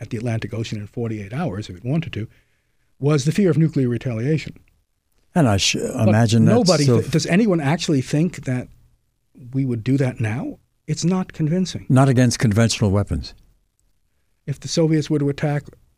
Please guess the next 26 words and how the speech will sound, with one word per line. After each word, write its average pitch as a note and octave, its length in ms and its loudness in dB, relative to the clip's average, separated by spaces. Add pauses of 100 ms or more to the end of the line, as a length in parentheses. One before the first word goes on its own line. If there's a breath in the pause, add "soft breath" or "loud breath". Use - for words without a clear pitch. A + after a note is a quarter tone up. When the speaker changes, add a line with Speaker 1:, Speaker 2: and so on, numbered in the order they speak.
Speaker 1:
in B2 160 -2
the A#2 60 -2
Cold, B2 340 -4 (220)
eh, - 140 -8
eh, - 180 -8
they C#3 160 0
didn't F3+ 260 2
attack B2+ 400 -4
with A#2+ 100 -4
conventional A#2 420 -4
weapons A#2+ 220 -2
in G#2+ 80 -4
the A#2+ 60 -4
Cold A#2 220 -4
War A#2 160 -2
because C#3 400 0
of A#2 60 -2
the G#2+ 60 -4
fear A2+ 200 -4
of G#2+ 80 -6
retaliation. C3 600 -2
Speaker 2:
Yeah. D3+ 140 2
Speaker 1:
Nobody A3+ 240 0
thinks A#2 280 -4
there's G#2+ 140 -6
a, G2+ 80 -8